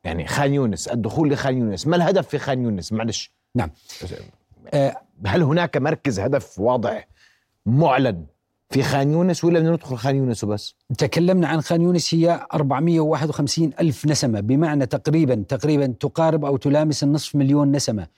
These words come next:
Speaker 2: آه، كثافة
Speaker 1: هذا
Speaker 2: السكان
Speaker 1: قبل النزوح.
Speaker 2: قبل النزو-، قبل النزوح،
Speaker 1: مم.
Speaker 2: قبل وصول مليون ونص من شمال غزة إليها.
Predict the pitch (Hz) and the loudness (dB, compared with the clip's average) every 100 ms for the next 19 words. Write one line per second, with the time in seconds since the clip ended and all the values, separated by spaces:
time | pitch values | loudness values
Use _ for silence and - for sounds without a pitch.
0 | _ _ _ - 139 135 131 156 156 156 | _ _ _ -4 0 0 0 0 0 0
1 | 120 131 160 160 151 127 123 - _ - | 0 2 2 4 2 0 -2 -6 _ -12
2 | - 160 165 165 165 - 175 208 165 131 | -2 2 4 2 0 0 2 4 4 2
3 | 104 110 - 160 170 151 143 185 156 143 | 0 -2 -2 0 2 2 0 2 2 2
4 | 143 143 180 156 170 - 156 131 156 147 | 4 4 4 2 0 0 -2 0 0 0
5 | 156 139 156 156 120 | 0 0 0 0 0